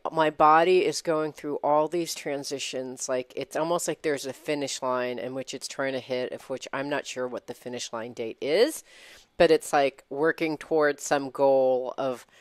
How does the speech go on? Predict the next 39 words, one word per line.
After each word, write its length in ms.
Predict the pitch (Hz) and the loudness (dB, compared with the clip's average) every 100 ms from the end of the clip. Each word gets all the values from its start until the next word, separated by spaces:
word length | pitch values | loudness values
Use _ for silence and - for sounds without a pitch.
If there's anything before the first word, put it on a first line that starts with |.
| - _ - | -20 _ 0
getting 320 | 147 143 143 | 4 4 4
my 160 | 139 131 | 2 0
body 520 | 123 131 127 131 131 | 4 4 4 2 -2
aligned. 400 | 127 131 131 127 - | -4 -2 -2 -2 -2
And 280 | 151 143 - - | -2 -4 -4 0
I've 160 | 160 | 2
been 220 | 165 160 | 2 -2
kind 260 | - - 175 | -4 0 2
of, 60 | 147 | 2
I've, 140 | - - | 0 0
I've 160 | 151 - | 0 0
told 240 | - 180 | 0 0
you 80 | 165 | 4
how, 300 | 151 143 135 | 6 6 4
um, 220 | 139 135 | 0 -2
you 80 | 185 | 0
were 80 | 190 | 0
telling 280 | - 170 160 | 2 0 0
me 80 | 147 | -4
before 360 | 143 - 143 | -6 0 2
how 120 | 131 | 2
you 180 | 131 127 | 0 0
have 160 | 127 - | -4 -4
scars, 560 | - 127 127 131 131 | -2 2 2 2 -2
and 120 | 127 127 | -6 -8
you've, 160 | 120 131 | -10 -8
and 120 | 131 | -6
it's 260 | 131 - | -8 -10
about 260 | 131 127 123 | -4 -2 -2
healing 420 | - 143 135 135 | -4 -4 -2 -2
that 180 | 135 107 | -4 -4
so 140 | - | -8
you 80 | 131 | -12
can 160 | - 127 | -10 -8
actually 380 | 123 - 131 127 | -8 -8 -10 -10
create 340 | - 127 - | -6 -8 -6
the 100 | 127 | -10
energetic 520 | 127 123 127 120 123 | -10 -10 -8 -8 -10
connection. 560 | 131 123 127 - 123 | -10 -8 -8 -8 -10